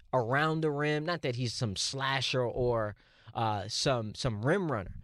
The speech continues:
But once they start running you off the three-point line, you gotta be able to do other things, and he showed that he can do that. And, of course, he brings it defensively. So I just thought that this was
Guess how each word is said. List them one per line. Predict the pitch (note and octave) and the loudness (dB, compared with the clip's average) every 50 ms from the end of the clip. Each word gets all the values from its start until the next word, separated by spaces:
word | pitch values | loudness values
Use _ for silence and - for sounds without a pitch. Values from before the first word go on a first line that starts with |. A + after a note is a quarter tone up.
| - - - - - | -16 -20 -20 -10 0
But | - D#3+ D3 C#3 C3 - | 2 4 4 4 2 -2
once | - A2+ D3+ E3+ E3 - | -4 0 0 0 0 0
they | - E3 | 0 0
start | D3+ - - D#3+ C3+ A2+ A2+ | 0 2 2 0 0 0 0
running | A#2+ C#3+ D#3 D#3 D#3 | 2 2 2 2 2
you | D#3 D#3 D3+ | 2 0 2
off | C#3+ C#3 - | 0 0 -2
the | C3 B2+ | -4 -6
three-point | - F3+ G#3+ A3 - - E3+ D#3 D3 C#3 | -4 -2 -2 -2 -2 0 0 0 2 2
line, | C#3 C#3 C3+ C3+ C3 C#3 | 2 2 2 2 2 2
you | D3 | 2
gotta | D#3 D3 C#3 | 2 0 0
be | B2+ C#3+ C#3+ | 0 -2 -2
able | C#3 B2+ | -2 -2
to | B2 | -2
do | A2+ C#3 C#3+ D3 | -2 0 0 0
other | C#3 B2+ A#2+ | 0 0 -4
things, | G#2+ - E3 F#3 F#3 F3 D#3+ C3 | -4 -4 -2 -2 0 -2 -2 -2
and | C3 B2+ | -4 -4
he | A#2+ | -4
showed | A#2 - E3+ D#3 C#3+ | -2 0 2 2 2
that | C#3 B2+ | 2 0
he | B2+ A#2+ | -2 -4
can | B2+ A2+ G#2+ | -4 0 2
do | C#3+ D#3+ E3 D#3+ | 4 4 6 4
that. | D3+ C#3 B2+ | 4 2 2
And, | B2 C3 | 0 -2
of | B2 - | -4 -4
course, | - - E3+ D#3 C#3 - | -2 0 2 2 2 0
he | D#3 C#3+ B2 | -2 -4 -2
brings | A2+ B2+ C#3 C#3+ C#3 C3+ | 0 2 2 2 2 0
it | A#2+ A2 | -4 -6
defensively. | G#2+ - - D#3 E3 D#3 - A2+ A2 G#2 | -6 -2 -2 -2 0 -2 -2 -4 -4 -2
So | - - B2+ | 0 0 0
I | C3 | 0
just | C3+ D3+ D3+ C3 - | 0 0 -4 -4 -2
thought | C#3+ C3+ C3 | -2 -2 -2
that | - A2+ - | -2 -4 -4
this | C#3+ C3+ - | -4 -4 -2
was | C#3 C3 A#2+ A2+ G#2 - | 0 0 0 0 -2 -6